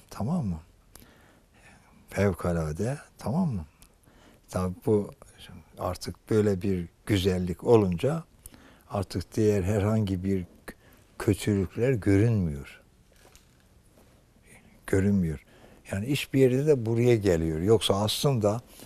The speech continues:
e, bu Demokrat Parti geldi, Müslümanlar kurtuldu, ezadan çoğu, öyle bir şey yok. Bak Necip Fazıl Bey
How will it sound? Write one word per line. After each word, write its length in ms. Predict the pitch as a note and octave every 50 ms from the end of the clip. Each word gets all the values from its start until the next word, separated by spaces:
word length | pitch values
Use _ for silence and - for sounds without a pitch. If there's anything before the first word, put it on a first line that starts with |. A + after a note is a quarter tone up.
| - - - - - - - - -
e, 60 | - - - - - - - - - - A2 -
bu 80 | C#3 C3 G#2+ - G#2 F#2+ F#2 A#2 A2+ A2 G#2+
Demokrat 440 | - A2+ A#2 A#2 G2+ B2 B2+ A#2 -
Parti 380 | - C3+ B2+ A2+ - - C#3+ C3
geldi, 380 | B2+ C3 B2+ B2+ B2 B2 A#2
Müslümanlar 880 | G2+ G2 G2+ G2 - - - A#2+ A#2 A#2 A#2 A#2+ A#2+ A#2+ A#2+ A#2+ A2 - - - - - - - - _
kurtuldu, 800 | - - - B2 G#2+ - - - C#3 C3+ B2+ A#2 C#3+ C3+ B2 A2+
ezadan 560 | A2+ A2 G#2+ G2+ G#2+ A2 A2 G#2 A#2 A#2+ A#2+
çoğu, 340 | G#2 - - C3+ B2 A#2+ A2+
öyle 360 | G#2 A2 A2 G#2 G#2+ G#2+ G#2+
bir 60 | G#2 F2+
şey 280 | - - A#2+ A2+ B2+
yok. 300 | E3+ G3 E3 A2+ - -
Bak 160 | - G2+ F2+
Necip 340 | A#2 A#2 A2+ A2 A2+ B2+ A2+
Fazıl 440 | - - A#2+ A#2+ A#2 B2 B2+ A2+ A2
Bey 180 | B2+ D3+ F#3